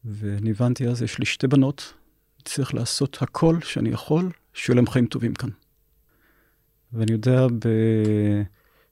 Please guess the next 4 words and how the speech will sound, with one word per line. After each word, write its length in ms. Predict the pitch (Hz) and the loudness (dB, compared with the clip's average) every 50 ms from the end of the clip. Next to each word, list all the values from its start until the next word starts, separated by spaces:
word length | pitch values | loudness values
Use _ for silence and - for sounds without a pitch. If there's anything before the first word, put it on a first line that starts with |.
| - | -10
בשבת 600 | - - - - 123 113 104 110 120 127 - - - | -6 -4 -2 2 2 2 4 6 4 4 4 2 -2
לפני 580 | 127 - - - 131 127 127 131 131 131 127 | -2 -2 0 2 2 4 4 4 4 4 2
שקברנו 680 | 113 - - - - 110 - - 113 127 135 131 135 135 | 0 -2 -6 -8 -8 -4 -2 2 4 6 6 8 6 6
אותה 260 | 123 - - 117 | 4 2 0 0